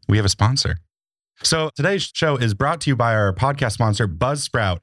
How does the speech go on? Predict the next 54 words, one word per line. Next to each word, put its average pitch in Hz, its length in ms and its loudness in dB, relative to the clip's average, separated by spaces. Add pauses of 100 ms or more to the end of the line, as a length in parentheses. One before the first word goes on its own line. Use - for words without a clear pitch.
(260)
If 120 140 0
you're 277 200 2
looking 127 500 0
to 104 120 0
start 113 400 -2
a 101 80 0
podcast 92 760 -2 (240)
and 101 100 4
you're 107 80 4
like, 98 160 0 (520)
"Andrew's 104 280 0
so 95 220 0
cool, 92 340 2 (120)
he 120 160 2
just 104 340 -4
knows 92 200 2
podcasts," 90 520 -2 (260)
and 123 80 4
you 160 80 0
want 196 140 2
to 135 60 -4
get 123 260 -2
in 123 120 0
on 113 160 0
that 101 200 -2 (140)
sweet 117 400 0 (320)
coding 107 300 0
podcast 95 440 0
life, 90 140 0
there's 101 240 2
never 190 180 0
been 180 120 -2
a 143 40 -2
better 135 200 -2
time, 117 300 -2
especially 135 420 -2
in 113 60 2
the 107 80 2
Ruby 117 260 2
world, 95 360 2 (300)
and 110 100 4
we 127 100 2
all 156 200 0
support 120 360 -2
each 104 140 -2
other. 85 280 -2 (380)
So - 140 0
if 110 100 -6
you 165 60 0
want 160 120 2
to 139 60 2
join 117 240 0
that 110 140 0
world, 104 280 0